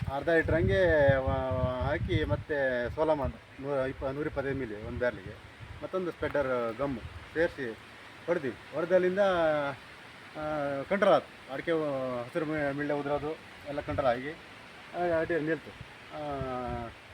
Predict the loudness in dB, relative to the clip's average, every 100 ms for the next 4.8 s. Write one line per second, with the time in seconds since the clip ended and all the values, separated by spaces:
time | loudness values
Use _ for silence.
0 | -10 -10 -6 -4 0 2 4 4 4 2
1 | 4 4 2 2 2 0 2 2 2 0
2 | 0 2 2 2 2 2 0 0 2 2
3 | 2 2 -4 -4 0 2 4 6 6 4
4 | 0 2 2 2 0 -2 -2 0